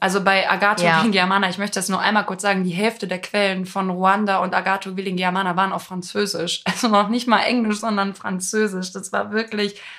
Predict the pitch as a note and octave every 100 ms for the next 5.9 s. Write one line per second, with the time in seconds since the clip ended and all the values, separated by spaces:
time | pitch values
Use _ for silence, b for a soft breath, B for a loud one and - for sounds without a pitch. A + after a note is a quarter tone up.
0 | B G#3 G#3+ A3 G3+ G#3 G3 - _ _
1 | _ _ - A3 - A3 A3+ G3+ F#3+ G#3+
2 | A3 G#3 G#3+ G3 F#3+ G3 G#3+ - F3+ F3
3 | F3 F3+ G#3 F#3+ F#3 F#3 A#3 A#3+ - -
4 | G3+ G#3 G3+ G3+ G3 G3 G3+ A3 - G#3+
5 | F#3+ - G3+ G3+ F#3 G#3 A3 G#3